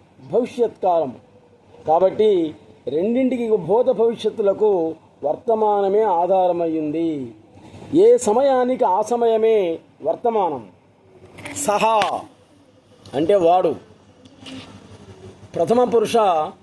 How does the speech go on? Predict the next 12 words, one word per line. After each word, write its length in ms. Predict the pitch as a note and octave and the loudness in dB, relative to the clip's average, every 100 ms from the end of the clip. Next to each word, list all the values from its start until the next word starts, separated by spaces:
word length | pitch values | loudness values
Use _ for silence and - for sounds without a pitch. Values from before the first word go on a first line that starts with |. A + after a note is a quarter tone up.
| _ _ | _ _
ఏకవచనం 580 | D3+ G#3 G#3+ F#3+ E3+ D3 | -2 0 0 -2 -4 -6
అది. 240 | C3 G#2+ G2 _ - - - | -8 -10 -18 _ -20 -20 -4
త్వం 460 | A3+ B3+ A3 E3 A#2 - - - D3+ | 0 2 0 -2 -6 -12 -20 -10 -4
నీవు 520 | F3 A3 A#3 F#3 A#2+ - - - - | 0 2 2 0 -2 -10 -20 -20 -10
మధ్యమ 380 | C3+ E3+ D#3+ B3 | -2 -2 2 0
పురుష 300 | A3+ G#3+ G3+ | 2 0 0
ఏకవచనం. 800 | A3+ F#3+ F#3 F3 D#3 D3+ C#3 A2+ - - - C3+ | 2 2 0 -2 -2 -6 -6 -8 -16 -20 -8 -2
అహం 500 | F3+ A#3+ A#3 G3 A#2+ - - | 0 2 0 -2 -6 -12 -8
నేను 500 | C3+ F3 G#3+ G3 C3 - - - | -2 2 2 0 -2 -8 -20 -10
ఉత్తమ 320 | E3+ - B3+ | -10 -2 -2
పురుష 300 | A3+ G#3 G#3 | 0 -2 -2
ఏకవచనం. 680 | G#3 F#3 F#3 E3+ D3 C3+ A#2 | 0 0 0 -2 -4 -8 -10